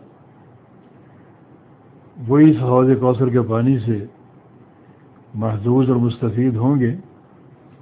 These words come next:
یہ آج، یہ عبداللہ بن عباس کی حدیث ہے رضی اللہ تعالیٰ عنہما، وہ کہتے ہیں، "الکوثر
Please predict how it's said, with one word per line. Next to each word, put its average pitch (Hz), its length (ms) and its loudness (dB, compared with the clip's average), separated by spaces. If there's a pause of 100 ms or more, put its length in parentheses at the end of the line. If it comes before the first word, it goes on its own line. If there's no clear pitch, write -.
(1000)
یہ 139 120 -2
آج، 151 400 4 (260)
یہ 139 160 0
عبداللہ 135 260 2
بن 151 180 4
عباس 135 420 4
کی 151 120 6
حدیث 123 360 2
ہے 123 200 0 (640)
رضی 117 220 0
اللہ 123 120 2
تعالیٰ 117 260 0
عنہما، 120 360 -2 (1600)
وہ 120 100 -12
کہتے 143 240 0
ہیں، 180 80 2
"الکوثر 160 640 4